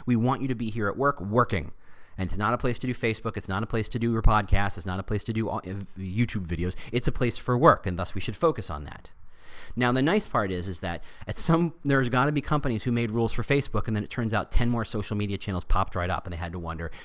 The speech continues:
"Do we have to make rules for each individual one?" The, this is how H R thinks.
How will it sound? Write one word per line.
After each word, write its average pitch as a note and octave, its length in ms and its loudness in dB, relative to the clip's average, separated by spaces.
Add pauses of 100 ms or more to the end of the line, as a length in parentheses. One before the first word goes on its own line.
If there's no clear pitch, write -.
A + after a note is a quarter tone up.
"Do - 80 6
we D#3+ 40 4
have A3 100 2
to C#4 80 0
make C#4 160 -2
rules G#3 200 -4
for - 120 -4
each - 180 -4
individual A#2 500 0
one?" A2+ 300 2 (1200)
The, B2 120 4
this - 220 -2
is G#3 80 0
how G3+ 160 4
H G3 160 -2
R G3+ 60 -2
thinks. - 320 -4